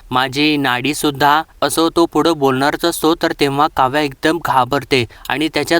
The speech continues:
तोंडावरतीच हात धरते आणि एकदम त्याच्याजवळ जाते आणि त्याला तसं बोलण्यापासून थांबवते. आणि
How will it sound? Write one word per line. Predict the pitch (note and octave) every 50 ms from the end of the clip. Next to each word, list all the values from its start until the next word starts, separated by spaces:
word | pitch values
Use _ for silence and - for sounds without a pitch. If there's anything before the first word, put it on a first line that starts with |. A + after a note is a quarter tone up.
| - -
तोंडावरतीच | D3 C#3+ C#3 D3 D#3 D#3+ E3 D3+ - E3+ E3 - -
हात | C#3+ C#3+ C#3+
धरते | C3+ C3 C#3+ C#3 C3 - - A#2+ G#2+ - - - -
आणि | B2 C3+ D#3+ E3 D#3
एकदम | D3 C#3+ C#3+ C3 B2+ D#3 E3+ F#3+ G#3 F#3+ - -
त्याच्याजवळ | - D#3 D#3 D3+ - D#3+ D#3 C#3 D3+ D3 C#3+ C#3+ C#3
जाते | B2+ C#3 B2+ A#2+ - B2 A#2 G#2+ G#2 - _ -
आणि | B2+ B2+ C3 C3+ C#3+ D3+ -
त्याला | - C#3 C3 C3 C#3 C#3+ - D3
तसं | C#3 - - D3 D3+
बोलण्यापासून | C#3+ C3+ C3 B2+ C3 C#3 C3+ - D3 C3+ - D3+ D#3 E3+ -
थांबवते. | C#3+ C#3 C3+ C#3 C3 C#3 C#3 C3 - - B2 A2+ G#2+ - - - -
आणि | C3 C#3 D#3